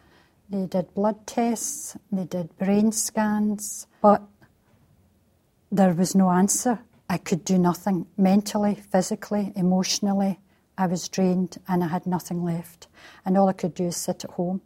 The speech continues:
But as I sat at home, I started dipping in and out of freedom in Christ. The healing took place, uh, as a, as a journey, and it began with me beginning to understand how much God loved me.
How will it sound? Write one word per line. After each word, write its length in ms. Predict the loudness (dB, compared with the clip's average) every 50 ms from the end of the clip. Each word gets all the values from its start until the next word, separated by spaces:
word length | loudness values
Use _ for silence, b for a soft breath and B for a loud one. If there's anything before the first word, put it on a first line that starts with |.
| _ B B B B B B B B B B
But 80 | 2 4
as 200 | 6 6 6 4
I 20 | 0
sat 420 | 0 0 0 0 0 0 -2 -6
at 80 | -8 -4
home, 260 | -2 -2 -2 -2 -2
I 20 |
started 540 | -4 -6 -6 -6 -6 -6 -6 -6 -8 -6 -4
dipping 340 | -4 -6 -4 -2 -2 -2 0
in 160 | 0 0 0
and 100 | 0 0
out 180 | -2 -2 -4 -6
of 60 | -10
freedom 380 | -10 -4 -4 -4 -2 -2 -4 -6
in 100 | -6 -6
Christ. 460 | -6 -6 -4 -4 -4 -6 -10 -14 -20 _ _ -2
The 80 | 0 2
healing 320 | 4 6 6 6 6 4
took 240 | 2 -2 -2 -2 -2
place, 480 | -4 -2 0 0 0 0 -2 -6 -10 -8
uh, 200 | -6 -6 -6 -6 _ _ _ _ _ _ _ -4
as 180 | -4 -2 0 0
a, 220 | 0 0 -2 -4 -8 _ -8
as 160 | -6 -4 -2
a 100 | -2 -4
journey, 640 | -4 -2 2 4 6 6 6 6 6 4 2 0 -6 _ _ _
and 520 | -2 0 2 2 2 2 2 0 -2 -4 -6 -6
it 220 | -6 -6 -4 -4
began 640 | -6 -4 0 0 0 2 2 2 2 0 0 -2 -4
with 540 | -4 -2 -2 -2 -2 -4 -8 -18 -20 -20 -20 b b b b b b b
me 260 | 0 2 4 4 4
beginning 520 | 2 2 0 2 2 2 2 2 0 -2
to 180 | -4 -6 -10 -6
understand 960 | -2 0 0 0 0 -2 -6 -8 -8 -10 -6 -4 -2 0 0 0 0 -2 -2 -2
how 200 | 0 0 0 0
much 300 | 0 -4 -6 -8 -8 -6
God 240 | -4 -4 -4 -4 -4
loved 320 | -4 -4 -4 -4 -2 0
me. 260 | 0 0 0 -2 -8